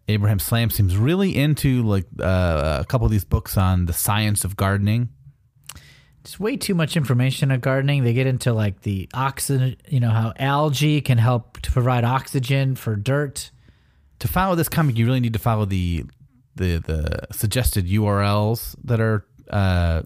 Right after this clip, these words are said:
Speaker 2: Typed
Speaker 1: just
Speaker 2: out.
Speaker 1: printed in the comics. So you need to go to a webpage and type them in. But
Speaker 2: They're so long.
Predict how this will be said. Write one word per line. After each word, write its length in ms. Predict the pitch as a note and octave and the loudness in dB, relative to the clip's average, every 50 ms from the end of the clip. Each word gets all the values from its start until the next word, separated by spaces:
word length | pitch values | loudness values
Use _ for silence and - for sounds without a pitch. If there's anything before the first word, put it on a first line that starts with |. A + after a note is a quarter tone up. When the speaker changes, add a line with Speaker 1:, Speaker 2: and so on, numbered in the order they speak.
| - | -6
Speaker 2:
Typed 240 | - - B2+ B2 A2 | -4 -2 -2 0 2
Speaker 1:
just 100 | - D3 | 2 2
Speaker 2:
out. 60 | A#2 A2+ | 2 2
Speaker 1:
printed 180 | F#3+ E3+ D#3+ | 2 2 2
in 80 | B2 A2 | 2 2
the 80 | G#2+ | 2
comics. 360 | G#2 - C#3+ C3+ B2 G#2+ - - | 2 2 2 2 2 0 0 0
So 60 | A#2 | 0
you 60 | B2+ | 2
need 160 | C3+ B2+ G#2+ | 2 0 0
to 60 | G#2+ | -2
go 240 | A2 G#2+ - A2 A#2 | -4 -2 0 0 0
to 200 | A#2+ A#2 A2+ G#2+ | 2 0 0 0
a 80 | G#2+ G#2 | 0 0
webpage 240 | F#2+ A2 G2+ F#2 F#2 | 0 0 -2 -2 -2
and 120 | F2+ F2 | -4 -4
type 180 | - A2+ G#2 - | -2 -2 -2 -2
them 140 | - F#2 G2 | -2 -2 0
in. 220 | G2 G2 F2+ E2+ | 0 0 0 -2
But 140 | E2 F2 E2+ | -2 0 0
Speaker 2:
They're 80 | A#2+ A2 | 0 0
so 340 | - - - - D#3 C#3+ | 0 -2 -4 -2 -2 0
long. 340 | B2 A2+ A2+ G#2+ G2 F#2+ F#2+ | 0 0 0 0 -2 -4 -6